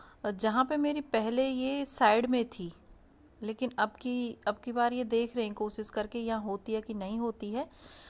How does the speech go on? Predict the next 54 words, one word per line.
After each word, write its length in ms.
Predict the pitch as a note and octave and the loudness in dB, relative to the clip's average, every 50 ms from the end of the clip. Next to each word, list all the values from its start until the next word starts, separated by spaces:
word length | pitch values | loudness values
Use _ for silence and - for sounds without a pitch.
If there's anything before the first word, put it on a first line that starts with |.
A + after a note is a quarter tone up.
| - - - | -6 -2 0
अगर 200 | A3+ A#3+ B3+ A#3+ | 2 2 2 2
नहीं 280 | A#3 A3+ A3+ B3 C4 | 2 2 2 2 2
होती 280 | C4 C4 C4 C4 B3 A#3+ | 2 2 0 -2 -2 -2
है, 100 | B3 B3+ | -2 0
तो 120 | B3 C4+ | -2 -2
फिर 200 | B3+ - C4 A#3+ | -2 0 -2 -2
ये 240 | A#3 A3+ A#3 A#3+ A#3+ | 0 -2 -2 -2 -2
इनकी, 460 | A#3+ A#3 A3+ - - A#3 A#3 A#3 A#3 | -2 -4 -6 -6 -8 -6 -6 -4 -6
ये 360 | A3 A3 G#3 G#3 A3 A3 A3+ | -6 -6 -6 -2 -2 0 0
स्टैंड 380 | A3+ - - - G#3 G#3 A3 A3+ | 0 0 0 0 -2 -2 -2 -2
सा 120 | - - | -2 -2
लेके 300 | A#3 A3+ A3+ A3 A3+ - | -2 0 -2 -2 -2 -2
आए 140 | A3 G3 F3+ | -2 -2 -2
हैं, 160 | F#3 F#3+ G3 | -4 -6 -8
पता 220 | G3 - G3 - G3+ | -8 -8 -6 -6 -6
नहीं 140 | G3 G3+ G3+ | -6 -6 -6
वो 100 | G3+ G3+ - | -6 -6 -6
क्या 120 | - G#3 G3 | -6 -4 -4
है, 80 | F#3+ | -4
उसका 240 | G3 G3 - - G3+ | -4 -6 -6 -6 -6
नाम 180 | G3 F#3+ F#3+ F#3 | -4 -4 -4 -4
मुझे 260 | G#3+ G3+ - - A3 | -4 -4 -2 -2 -2
नहीं 180 | G#3 G#3 G#3 | -2 -4 -4
पता। 340 | G#3 - G3+ G3+ - A#3 C#4+ - - - - - - - - - - - | -6 -6 -6 -4 -4 -4 -4 -6 -8 -14 -14 -14 -14 -14 -14 -14 -8 -4
ये 120 | A3+ A#3+ | 0 2
मेरा, 280 | B3 B3 B3 B3+ C4 C4+ | 4 4 6 6 6 6
जो 300 | B3 A3+ A#3+ A#3+ A#3+ A#3+ | 4 4 2 2 2 2
मेरी 280 | A#3+ A#3+ A#3+ A#3+ A#3+ B3 | 2 2 2 0 0 0
पहली 320 | - A#3 A3 G#3+ A3+ A3+ | 0 0 0 0 0 -2
मशीन 340 | A#3 A#3+ A#3+ - B3 A#3+ A#3+ | -2 0 0 0 -2 -2 -2
का 140 | A#3+ B3 A#3+ | 0 0 0
सामान 380 | A#3+ - A#3 A3+ A3+ A3+ A#3 | 2 2 2 2 2 2 0
है, 120 | A#3 A#3+ A#3+ | 0 0 -2
ये 160 | A#3 A#3 A#3+ | -2 -2 -2
वही 260 | A3+ A3 A3+ A#3 A#3 | -2 0 0 0 0
पहले 320 | A#3 - A#3 A3+ A3+ A#3 | 0 0 0 0 2 2
सेट 300 | A3 - A3+ G#3 G#3 - | 2 2 2 2 0 -2
करके 280 | - - G#3 G#3+ - G#3+ | -4 -6 -4 -4 -4 -4
देख 240 | F#3+ G3 F3+ F3+ - | -2 -4 -4 -4 -6
रहे 100 | F#3+ G3 | -6 -4
हैं, 180 | A3 D4 - - - - - - - - - - - - | -4 -6 -6 -10 -18 -20 -20 -18 -18 -18 -20 -12 -8 -6
लेकिन 280 | A3+ A3 - B3 A#3+ A#3+ A#3 A3+ A3 | -4 -2 0 0 0 0 0 -2 -2
वो 200 | G#3 G#3+ A3 A3+ | -2 0 0 0
ये 240 | A#3 G#3+ G#3+ A#3 A#3 | 0 0 0 0 0
कह 160 | A3+ - A#3 | 0 0 0
रहे 100 | G#3+ G3+ | 0 -2
हैं 80 | G3 G3+ | -2 -6
कि 80 | - A#3+ | -6 -6
ये 240 | A3+ G#3+ A3 A3+ | -4 0 0 0
नहीं 320 | A3 A3 A3 G3 G#3+ A#3+ A#3 | 0 0 -2 -2 -2 -2 -2
होगा, 300 | A3 G#3 G3 F#3+ F#3+ F#3+ | -2 -2 -2 -2 -4 -4
क्योंकि 340 | F#3 - A3+ G#3+ - A#3+ A#3 | -6 -8 -12 -10 -8 -8 -8
इसका 500 | A3+ - A3 - - - - A3+ A3 A3 | -4 0 0 0 0 2 2 2 2 2
जो 500 | G#3+ A3 A3+ A3 A3 A3 A3+ A3 - | 2 0 0 2 2 2 2 0 -2